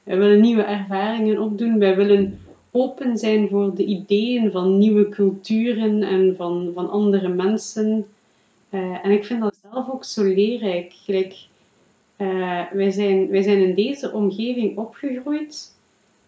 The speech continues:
maar als je, als je in een ander deel van de wereld gaat, die mensen hebben,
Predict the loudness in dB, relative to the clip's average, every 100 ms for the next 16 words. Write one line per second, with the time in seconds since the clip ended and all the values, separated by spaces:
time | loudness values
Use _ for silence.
0 | _ _ 0 2 0 -2 -8 _ _ _
1 | _ _ _ -10 -10 -8 -6 -2 -2 -2
2 | -6 -12 _ _ _ -8 -8 -10 -6 -4
3 | -2 -4 -6 -10 -16 _ -2 0 0 -2
4 | -4 -4 -4 -4 -4 -2 -2 -2 0 0
5 | 0 0 0 -6 -12 -14 -12 -12 -14 -20
6 | _ -2 0 -2 -4 -6 -4 -2 -2 -2
7 | -6